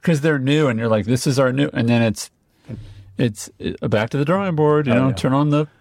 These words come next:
Speaker 2: Yeah, too much of that eventually, it, it does wear on the team.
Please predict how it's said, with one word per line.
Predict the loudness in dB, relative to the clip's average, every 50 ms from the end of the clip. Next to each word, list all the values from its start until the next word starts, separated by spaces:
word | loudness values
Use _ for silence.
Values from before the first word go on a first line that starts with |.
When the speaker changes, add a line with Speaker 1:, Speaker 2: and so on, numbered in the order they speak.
| _ _ -2
Speaker 2:
Yeah, | -2 -2
too | 0 0 2 2
much | 2 2 0 -2 -2
of | 0
that | 2 2 2
eventually, | 4 2 2 0 0 -2 -2 0 0
it, | 0 0 0 0 0 0
it | 2
does | 2 2 2 2
wear | 2 2 2 2
on | 2 0
the | -2
team. | -2 0 2 2 2 2 0